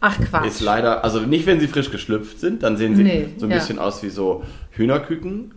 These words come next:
Speaker 2: aber wenn sie so, äh, mit, mit der Mama mitlaufen und so ein paar Wochen alt sind, dann haben sie schon dieses Krönchen und das ist leider so
Speaker 1: Das ist ja
Speaker 2: niedlich.
Speaker 1: wohl das All-,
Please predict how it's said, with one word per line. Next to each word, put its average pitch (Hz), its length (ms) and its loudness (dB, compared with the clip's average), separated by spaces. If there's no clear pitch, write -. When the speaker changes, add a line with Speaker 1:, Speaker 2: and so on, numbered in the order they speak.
Speaker 2:
aber 98 560 2
wenn 104 200 0
sie 87 360 -6
so, 90 400 0
äh, 78 80 -4
mit, 110 540 -4
mit 95 140 -8
der 92 60 -4
Mama 104 260 0
mitlaufen 120 500 0
und 80 100 -12
so 101 60 -8
ein 92 80 -8
paar 95 160 -8
Wochen 123 220 -4
alt 85 240 -8
sind, 85 260 -4
dann 92 160 -4
haben 113 200 0
sie 110 100 -4
schon 104 240 -2
dieses 92 260 -8
Krönchen 101 420 -4
und 78 140 -8
das 85 140 -6
ist - 160 -14
leider 87 440 -4
so 107 240 -2
Speaker 1:
Das 120 80 -4
ist - 40 -10
ja 160 80 -4
Speaker 2:
niedlich. - 180 -2
Speaker 1:
wohl 160 60 -10
das 160 200 -10
All-, - 200 -12